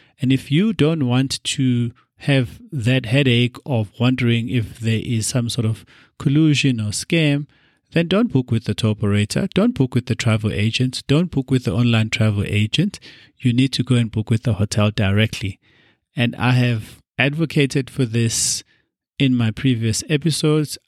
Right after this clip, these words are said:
Unashamedly will continue to tell you, book with the hotel direct then. You get to formulate the relationship with the hotel yourself.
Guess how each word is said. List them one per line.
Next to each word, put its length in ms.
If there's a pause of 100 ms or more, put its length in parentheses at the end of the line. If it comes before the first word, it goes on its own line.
Unashamedly 920
will 220
continue 560
to 200
tell 360
you, 280 (280)
book 200
with 160
the 100
hotel 360
direct 560
then. 220 (560)
You 240
get 340
to 140
formulate 720
the 160
relationship 640
with 180
the 120
hotel 440
yourself. 800